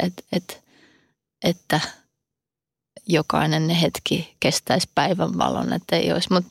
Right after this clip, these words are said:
mut ei se nyt ihan <laughs> silleenkään mene. Mutta, mut kuitenkin, että sitten, sitten semmosen, semmoset ajat, milloin tiedän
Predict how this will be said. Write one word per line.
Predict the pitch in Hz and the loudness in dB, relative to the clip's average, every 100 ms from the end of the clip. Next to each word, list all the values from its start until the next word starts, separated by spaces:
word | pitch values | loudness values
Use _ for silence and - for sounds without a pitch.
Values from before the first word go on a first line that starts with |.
| - | -4
mut | 190 - | -6 0
ei | 196 | 0
se | 196 | 2
nyt | 208 214 - - | 2 0 -8 -2
ihan | 190 196 - | 0 2 0
<laughs> | |
silleenkään | - - - - - - - - | -4 -8 -2 -2 0 0 0 0
mene. | - - - - - - - - | -2 -2 -4 -4 -4 -4 -6 0
Mutta, | 277 254 - 226 | 2 2 2 2
mut | 185 233 | 4 4
kuitenkin, | - 254 226 196 208 208 | 4 2 4 2 4 2
että | 214 | 4
sitten, | 226 - 208 - | 0 2 0 2
sitten | 220 226 - 190 | 0 0 2 2
semmosen, | 214 226 214 208 202 - - - | 4 4 4 2 0 -2 -6 -4
semmoset | - 214 208 202 185 | 0 2 4 2 2
ajat, | 202 196 185 - - | 2 2 0 -6 -6
milloin | 180 175 175 180 180 - - _ - 196 - _ _ _ - | -2 0 0 0 -4 -8 -16 _ -2 -2 -4 _ _ _ 0
tiedän | 208 202 | 2 2